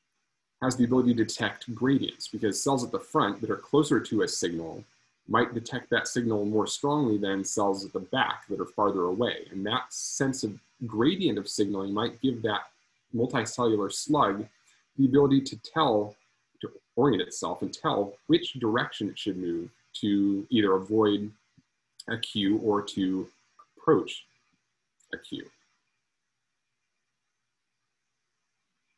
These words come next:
And then there are some other, um, potential transitionary events as well, like these cells are all held together on the outside by a cellulose sheath.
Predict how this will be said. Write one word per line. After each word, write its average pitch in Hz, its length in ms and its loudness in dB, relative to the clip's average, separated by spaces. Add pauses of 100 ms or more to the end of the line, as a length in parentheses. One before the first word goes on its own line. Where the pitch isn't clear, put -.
And 147 100 6
then 156 100 10
there 151 80 10
are 139 40 8
some 120 200 2
other, 113 500 6 (160)
um, - 300 -14
potential 117 500 2
transitionary 101 760 -2
events 92 300 -4
as - 140 -10
well, 98 380 0
like 98 280 0 (680)
these 123 300 4
cells 151 260 2
are 113 100 2
all 113 140 2
held 123 220 0
together 110 340 4
on 98 100 2
the 98 120 -2
outside 101 400 0
by 95 140 2
a 95 180 0
cellulose 95 680 2 (120)
sheath. - 400 -2